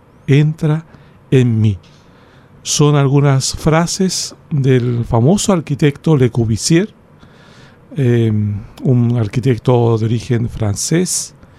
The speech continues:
pintor y varias otras cosas más.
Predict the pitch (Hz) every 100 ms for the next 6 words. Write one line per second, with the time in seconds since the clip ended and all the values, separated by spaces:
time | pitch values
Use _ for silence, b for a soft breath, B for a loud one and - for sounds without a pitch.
0 | B B B B - - 117 110 - 156
1 | 160 - - - - - 214 139 185 185
2 | 175 - 156 160 170 190 135 -